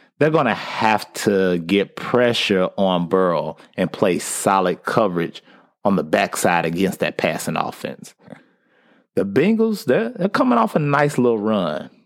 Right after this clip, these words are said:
Man, um, something's telling me that the Titans will handle business at home, though.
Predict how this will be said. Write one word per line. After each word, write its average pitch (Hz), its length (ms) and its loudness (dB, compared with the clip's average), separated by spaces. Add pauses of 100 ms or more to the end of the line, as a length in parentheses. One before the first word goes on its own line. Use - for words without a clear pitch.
(1600)
Man, 98 520 2 (180)
um, 85 640 0 (480)
something's 156 400 -2
telling 92 340 0
me 82 120 -2
that 80 180 0
the 87 80 -6
Titans 87 440 -2
will 82 100 -2
handle 76 320 -2
business 76 480 0
at 73 100 0
home, 76 380 0
though. 78 240 -4